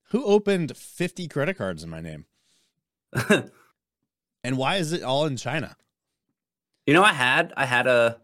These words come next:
Speaker 2: I had to put a thing on my credit,
Speaker 1: Oh my God.
Speaker 2: uh,
Speaker 1: Speaking of
Speaker 2: a few
Speaker 1: China.
Speaker 2: months ago. Again?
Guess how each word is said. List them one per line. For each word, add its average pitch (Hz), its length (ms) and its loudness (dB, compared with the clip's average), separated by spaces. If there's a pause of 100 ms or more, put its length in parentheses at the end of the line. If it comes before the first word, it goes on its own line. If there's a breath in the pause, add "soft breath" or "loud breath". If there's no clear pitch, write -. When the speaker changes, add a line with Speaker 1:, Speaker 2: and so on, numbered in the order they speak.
(880)
Speaker 2:
I 117 80 -2
had 139 100 2
to 131 140 -6
put 135 100 0
a 127 60 2
thing 131 180 -2
on 123 120 2
my 131 120 2
credit, 98 300 -2
Speaker 1:
Oh 107 160 -4
my 110 200 -2
God. 90 300 -4
Speaker 2:
uh, 101 320 0
Speaker 1:
Speaking 135 200 -6
of 90 40 -10
Speaker 2:
a - 20 -14
few - 180 -8
Speaker 1:
China. 117 180 0
Speaker 2:
months 110 200 0
ago. 110 240 4 (1300)
Again? 117 340 2